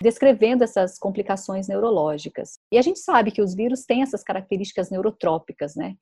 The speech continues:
E os relatos nos pacientes com covid em situação crítica foram descritos casos de leucoencefalopatia e microhemorragias em até trinta por cento dos pacientes, como você comentou, com achados semelhantes a esse que a gente estamos comentando do artigo aqui.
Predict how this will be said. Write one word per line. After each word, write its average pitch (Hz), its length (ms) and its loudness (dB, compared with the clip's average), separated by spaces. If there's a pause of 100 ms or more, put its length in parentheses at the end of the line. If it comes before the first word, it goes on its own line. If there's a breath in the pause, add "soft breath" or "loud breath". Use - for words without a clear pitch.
E 214 140 4
os 247 180 2
relatos 226 640 2
nos - 160 -8
pacientes 175 760 -6
com 247 200 -2
covid 180 680 -4
em 214 120 -4
situação 214 460 0
crítica 247 680 0 (160)
foram 254 260 6
descritos 254 560 0
casos 175 320 0
de 165 100 -6
leucoencefalopatia 190 1400 -2
e 233 140 0
microhemorragias 220 1200 0
em 196 100 -2
até 202 200 -4
trinta 294 360 -2
por 254 140 -8
cento 214 160 -6 (100)
dos - 140 -12
pacientes, 226 720 -4
como 254 200 4
você 247 220 -2
comentou, 254 480 2 (140)
com 277 220 6
achados 247 640 2
semelhantes 302 920 2
a 320 140 2
esse 247 320 4
que - 100 -6
a 247 40 0
gente 240 200 -4
estamos - 340 -6
comentando 240 600 4
do 233 100 4
artigo 202 440 0
aqui. 202 280 -6